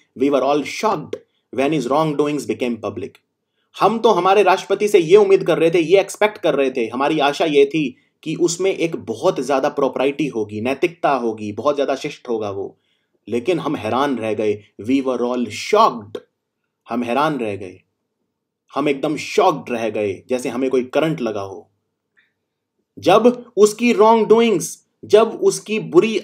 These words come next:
हरकतें सबके सामने उजागर हो गई, पब्लिक में आ गई। When his wrongdoings became public, मतलब उसकी सारी गलतियां सबके सामने आम हो गई, सामान्य हो गई, उसके सबके सामने सबको दिख गई,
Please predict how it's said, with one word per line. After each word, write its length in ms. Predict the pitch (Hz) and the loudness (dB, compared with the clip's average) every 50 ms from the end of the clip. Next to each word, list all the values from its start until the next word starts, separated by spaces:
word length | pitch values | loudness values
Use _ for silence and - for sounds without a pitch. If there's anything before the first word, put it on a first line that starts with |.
| - - - | -8 -8 -6
हरकतें 460 | - 170 185 170 196 180 196 196 190 | -4 -2 0 2 0 0 2 0 0
सबके 340 | 185 185 170 160 160 190 180 | 0 0 -2 0 0 0 0
सामने 320 | 170 - 151 151 165 165 | 0 0 0 0 0 -2
उजागर 420 | 160 139 135 139 139 135 135 135 127 | -2 -2 0 0 0 0 2 0 0
हो 120 | 123 123 | 0 0
गई, 140 | 117 123 120 | 0 -2 0
पब्लिक 380 | 123 - 151 151 175 180 165 156 | 2 2 2 2 2 0 -2 -2
में 80 | 135 120 | -4 -6
आ 120 | 110 104 | -6 -6
गई। 200 | 98 98 95 85 - _ _ _ _ _ _ _ _ _ _ _ _ - | -8 -10 -10 -12 -14 _ _ _ _ _ _ _ _ _ _ _ _ -4
When 200 | - 139 147 165 | 0 2 2 4
his 160 | 175 151 123 | 2 0 0
wrongdoings 560 | 127 143 170 190 196 175 156 170 185 180 165 | 2 2 2 4 4 4 4 4 4 2 2
became 300 | 160 156 151 180 175 170 | -2 -2 0 0 -2 0
public, 280 | 165 160 151 180 180 170 | 0 0 0 0 0 0
मतलब 400 | 170 165 170 202 214 208 208 - _ _ - | -2 -2 -2 0 0 0 -2 -6 _ _ 0
उसकी 300 | 175 190 - - 196 185 | 2 2 2 0 -2 -2
सारी 340 | 165 165 151 139 151 170 165 | -2 -2 -2 0 2 2 2
गलतियां 480 | 143 120 135 139 139 - 156 156 151 143 | 2 2 2 2 2 0 -2 -2 -2 -4
सबके 400 | - - 143 - - 160 156 139 | -4 -4 -6 -4 -2 -2 -2 -2
सामने 460 | 147 - 123 117 123 131 135 127 - - - | -2 -4 -4 -4 -2 -4 -4 -6 -6 -6 -4
आम 220 | 127 139 151 147 | -2 -2 0 -2
हो 180 | 123 104 113 107 | -2 -4 -4 -4
गई, 160 | 110 107 107 | -2 -4 -4
सामान्य 440 | 107 - 123 117 120 131 139 139 131 | -4 -6 -6 -4 -4 -4 -4 -4 -6
हो 180 | 117 107 107 101 | -4 -4 -4 -4
गई, 120 | 110 113 | -2 -2
उसके 220 | 123 120 - 143 135 | -4 -4 -4 -4 -4
सबके 300 | - 143 139 - 156 135 | -2 -4 -4 -2 -4 -4
सामने 500 | - - 143 151 165 165 160 143 120 - _ _ _ _ - | -2 -2 0 0 0 0 0 -2 -4 -8 _ _ _ _ -6
सबको 260 | - 139 - - 131 | -6 -6 -4 -4 -4
दिख 220 | 113 107 151 151 | -2 0 -2 -2
गई, 280 | - 117 95 90 90 - | -2 -4 -8 -8 -10 -14